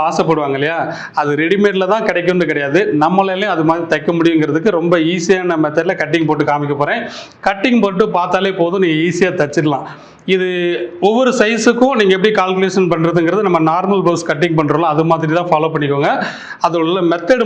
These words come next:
மட்டும் ஃப்ரண்ட்ல ஒரு ஓப்பன் கொடுத்து, அதாவது ஒரு ரவுண்டா ஒரு ஓப்பன் கொடுத்து, பேக்ல டிசைன் கொடுத்து, அந்த லெஹங்காக்கு தகுந்த மாதிரி இந்த ட்ரெஸ் தைச்சோன்னு வச்சுக்கோங்களேன், கண்டிப்பா சூப்பரா இருக்கும். குறிப்பா ஸ்லீவ்லெஸ் தைச்சுக்கோங்க. ஆ, சின்னவங்க, சின்ன குழந்தைகள்ல இருந்து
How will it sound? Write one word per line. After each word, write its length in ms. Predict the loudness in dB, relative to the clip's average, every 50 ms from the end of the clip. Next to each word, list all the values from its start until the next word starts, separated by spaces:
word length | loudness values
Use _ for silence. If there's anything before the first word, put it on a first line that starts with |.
| 0 0
மட்டும் 280 | 0 0 0 0 0 0
ஃப்ரண்ட்ல 320 | -2 -2 0 0 0 0 0
ஒரு 80 | 0 0 -2 -2
ஓப்பன் 260 | 0 0 0 2 2
கொடுத்து, 220 | 0 0 0 0 -2
அதாவது 180 | 0 0 0 0
ஒரு 140 | 0 0 -2 -2 -4 -6 -10 -16 -8 -4 -2 0
ரவுண்டா 220 | 0 0 0 0 0 0
ஒரு 60 | 0 2
ஓப்பன் 240 | 2 2 2 2 0
கொடுத்து, 220 | 0 0 0 0 0 0 -2
பேக்ல 240 | -2 -2 -2 -2 0 0 0
டிசைன் 360 | 0 0 0 0 0 0 0 0
கொடுத்து, 240 | 0 2 2 2 2 2 -2 -8 -10 -12 -4 -2 0 2
அந்த 140 | 2 2 0 0
லெஹங்காக்கு 480 | 0 0 -2 -2 -2 -2 -2 -2 0 0 0
தகுந்த 220 | 0 0 0 0 2 2
மாதிரி 200 | 2 2 2 0 2 0
இந்த 100 | 0 0 0 -2
ட்ரெஸ் 240 | -2 -2 0 -2
தைச்சோன்னு 320 | -2 0 0 0 0 0 0
வச்சுக்கோங்களேன், 480 | 0 0 0 0 0 -2 -2 -4 -6 -8 -12 -16 -18 -10 -6 -4
கண்டிப்பா 300 | -2 -2 0 0 0 -2 0 0
சூப்பரா 320 | -2 -2 0 -2 -2 -2 -2
இருக்கும். 240 | -2 -2 -2 -2 0 0
குறிப்பா 280 | 0 0 2 0 0 0 0 0
ஸ்லீவ்லெஸ் 480 | 0 0 2 2 0 -2 -2 -6 -2 0
தைச்சுக்கோங்க. 460 | 0 0 0 -2 -2 -2 -2 -2 -2 -2 -4 -6 -8 -12 -16 -20 -20 -20 -20 -8 -6 -4
ஆ, 20 | -2 -2 -2 -2 -2 -2 -4 -4 -2 0
சின்னவங்க, 500 | 2 2 2 0 0 0 2 2 2 2 0 -2 -2 0
சின்ன 160 | 0 2 2 0 0 0
குழந்தைகள்ல 400 | 0 2 2 2 0 0 0 0
இருந்து 140 | 0 0